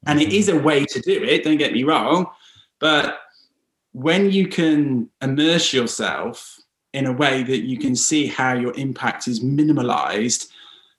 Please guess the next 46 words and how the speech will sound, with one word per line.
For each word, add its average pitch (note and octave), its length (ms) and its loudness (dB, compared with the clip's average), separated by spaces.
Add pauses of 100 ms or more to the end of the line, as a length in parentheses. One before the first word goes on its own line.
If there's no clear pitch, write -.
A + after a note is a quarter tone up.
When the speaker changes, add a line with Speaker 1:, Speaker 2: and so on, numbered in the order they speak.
(120)
Speaker 1:
it's - 320 -2
t-, - 120 -4
why E3+ 280 -2
would F3+ 240 0
you D#3 340 -2 (180)
go C#3+ 200 2
anywhere C#3 380 0
else? C3 340 -2
Why E3 140 2
would F3+ 120 0
you E3+ 120 0
do E3+ 180 2
it A2+ 220 -2
a - 40 -8
different A#2 340 -6
way? A2+ 340 0
It's - 320 0
just, F3+ 340 0
but F#3 160 2
it's E3+ 160 -4
because F3 480 -2 (240)
people F3+ 240 0
haven't C#3+ 360 -2
seen F#3 280 2
it. C#3+ 80 2
I B2+ 60 -4
think F#3 160 0
there E3 60 2
was D3+ 60 2
a D#3 60 2
survey E3 460 0
done D3 200 2
in B2+ 100 -2
two D#3 160 0
thousand D3 420 2
and B2+ 260 -2 (680)
fifteen, D3+ 540 0
two - 60 -8
thousand C#3+ 380 2
sixteen, B2+ 580 0 (220)
of A#2+ 120 -8
people E3+ 240 2
who C#3 120 0
were C3+ 100 4
riding C3 380 0
elephants. D3 640 0